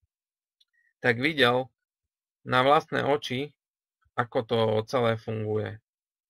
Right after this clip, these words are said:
Teraz zase sa chystajú rôzne novinky. Najbližší Ecofest bude štvrtého augusta tohto roku v Bielorusku, v tej Marine Gorke. Tiež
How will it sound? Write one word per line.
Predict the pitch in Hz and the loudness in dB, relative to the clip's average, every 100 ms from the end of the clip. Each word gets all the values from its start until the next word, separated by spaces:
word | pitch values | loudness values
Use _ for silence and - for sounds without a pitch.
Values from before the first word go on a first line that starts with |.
| _ _ - | _ _ 2
Teraz | 135 127 113 | 4 2 0
zase | 131 139 147 | 0 0 -4
sa | 139 123 | -4 -4
chystajú | 139 117 - 131 127 120 120 117 | -6 -6 0 2 2 0 0 0
rôzne | 113 131 139 135 | 2 2 0 -2
novinky. | 120 117 120 123 120 170 180 - _ _ _ _ _ _ _ _ _ - | 0 0 0 -2 -6 -8 -10 -12 _ _ _ _ _ _ _ _ _ -4
Najbližší | 120 123 135 139 139 123 | 0 2 0 -4 -4 -2
Ecofest | 143 139 139 123 | -2 -2 -2 -4
bude | 123 120 117 117 | -4 0 0 -2
štvrtého | - 131 127 156 156 | -2 -2 0 -4 0
augusta | 127 123 120 127 - 165 185 - _ | 0 0 -2 -8 -4 -2 -4 -6 _
tohto | 135 131 - 123 | -6 -4 0 0
roku | 120 - 165 - _ _ _ _ _ _ _ | 0 -2 -6 -6 _ _ _ _ _ _ _
v | 117 113 | -12 -2
Bielorusku, | 120 120 120 123 - 156 165 | 2 2 0 -2 -6 -6 -6
v | - - | -6 -4
tej | 120 | -4
Marine | 117 117 131 123 117 | 0 0 0 -2 -2
Gorke. | 113 113 110 165 175 _ _ _ _ _ _ _ _ _ | 0 0 -2 -4 -6 _ _ _ _ _ _ _ _ _
Tiež | - 151 160 - - | 4 8 8 6 -6